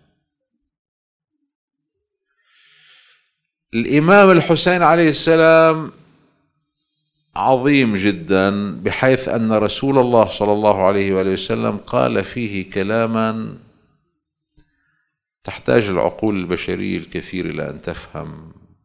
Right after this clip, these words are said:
عمق وأبعاده. "حسين مني"، فينا نفسرها، بس "وأنا من حسين". من يستطيع أن يفهم "أنا من حسين"؟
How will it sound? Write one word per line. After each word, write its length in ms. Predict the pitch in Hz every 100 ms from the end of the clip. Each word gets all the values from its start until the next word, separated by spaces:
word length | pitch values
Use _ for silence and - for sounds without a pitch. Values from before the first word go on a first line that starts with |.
| _ _ _ _ _ _
عمق 440 | 80 85 78 - -
وأبعاده. 640 | - 71 67 73 73 - - _ -
"حسين 400 | - - 143 135
مني"، 840 | 123 120 117 101 95 90 87 90
فينا 340 | - 147 107 82
نفسرها، 640 | - 78 - 76 65 69 _ _ _ _ _ _ _ _
بس 220 | - -
"وأنا 400 | 95 82 107 87
من 200 | 76 69
حسين". 420 | - 67 - 76 71 _ _ _ _ _ _ _ _ _ _ _ _ -
من 200 | 131 139
يستطيع 840 | 110 90 - 82 - 85 78 -
أن 80 | 78
يفهم 560 | 76 78 - - 73 67
"أنا 260 | 76 69
من 180 | 65 65
حسين"؟ 560 | - 65 - 71 71